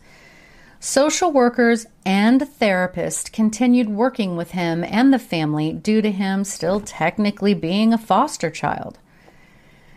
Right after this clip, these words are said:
His parents sent him to a school for emotionally disturbed children in Kingston, Ontario, but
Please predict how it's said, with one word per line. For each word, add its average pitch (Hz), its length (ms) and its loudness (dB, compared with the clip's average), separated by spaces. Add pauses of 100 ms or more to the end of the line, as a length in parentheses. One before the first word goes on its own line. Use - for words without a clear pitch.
His 240 180 2
parents 311 480 0
sent 269 240 2
him 262 140 4
to 254 160 0
a 254 80 2
school 190 400 -2
for 185 420 -2
emotionally 254 1000 4
disturbed 196 800 -2
children 165 560 -2
in 175 280 -4
Kingston, 226 720 2
Ontario, 180 840 -2
but 170 220 2